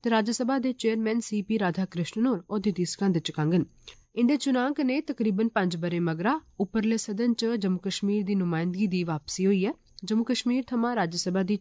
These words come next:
चार सीटें लेई होए दे चुनाएं च नेशनल कांफ्रेंस ने त्रै सीटें पर जित्त हासल कीती ही, जिसलै कि बीजेपी ने इक सीट हासल कीती ही, जेह्दे मेदवार सत शर्मा होरें पैह्ले गै औह्दे दी सगंध लेई लैती दी ऐ।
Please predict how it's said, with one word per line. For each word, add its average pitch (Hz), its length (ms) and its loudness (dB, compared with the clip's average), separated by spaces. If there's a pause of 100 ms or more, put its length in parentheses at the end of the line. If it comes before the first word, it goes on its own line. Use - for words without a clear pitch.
चार 170 260 0
सीटें 180 260 -4
लेई 214 160 0
होए 208 160 0
दे 175 120 -4 (120)
चुनाएं 180 280 2
च 165 180 -2
नेशनल 190 440 -2
कांफ्रेंस 202 480 0
ने 196 100 0 (160)
त्रै 208 200 0
सीटें 226 380 -4
पर 220 260 -2
जित्त 160 180 -6
हासल 185 340 0
कीती 170 220 -2
ही, 240 120 2 (100)
जिसलै 202 280 -2
कि 196 220 -2
बीजेपी 208 380 -2
ने 214 200 0
इक 196 140 -6
सीट 175 260 -4
हासल 175 320 0
कीती 170 260 -2
ही, 175 80 2 (200)
जेह्दे 165 260 0
मेदवार 165 480 -2 (240)
सत - 320 0
शर्मा 208 320 0
होरें 254 160 -2 (360)
पैह्ले 254 280 0
गै 277 160 -2
औह्दे 208 240 -2
दी 180 160 -2
सगंध 170 340 0
लेई 180 160 0
लैती 151 280 -4
दी 165 160 2
ऐ। 180 100 2